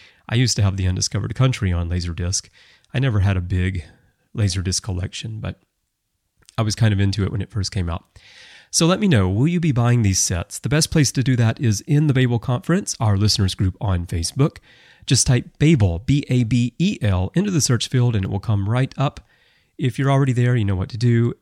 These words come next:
If you're not, it is a closed group, so you need to click join, and then we'll let you right on in. We passed a thousand members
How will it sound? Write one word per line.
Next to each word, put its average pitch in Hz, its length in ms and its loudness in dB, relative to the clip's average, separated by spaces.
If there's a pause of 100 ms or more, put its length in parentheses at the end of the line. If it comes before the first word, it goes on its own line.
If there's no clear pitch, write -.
If 131 340 -4
you're 117 200 0
not, 113 480 2
it 123 120 0
is 127 100 2
a 127 60 -2
closed 123 440 0
group, 113 340 0
so 104 120 0
you 104 140 0
need 117 140 -4
to 117 60 -4
click 123 300 -6
join, 107 520 2 (320)
and 110 100 -4
then 101 80 0
we'll 95 80 0
let 98 160 0
you 107 100 -4
right 98 240 -2
on 87 260 -4
in. 135 340 0 (420)
We 117 80 0
passed - 300 0
a - 40 -2
thousand 127 640 0
members 139 640 0